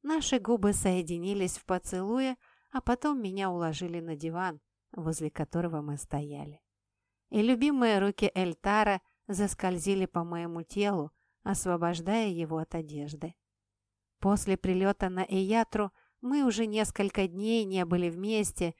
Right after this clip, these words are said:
и сейчас стремились друг к другу, остро ощущая,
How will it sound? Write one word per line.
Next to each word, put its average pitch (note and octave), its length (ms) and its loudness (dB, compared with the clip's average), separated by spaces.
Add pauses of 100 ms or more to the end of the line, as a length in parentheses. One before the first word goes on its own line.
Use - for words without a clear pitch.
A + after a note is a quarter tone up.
(300)
и C4+ 120 2
сейчас B3 480 4
стремились G#3+ 600 0
друг F3+ 220 0
к - 20 -6
другу, F#3 460 0
остро F3+ 440 -2
ощущая, F3 880 -2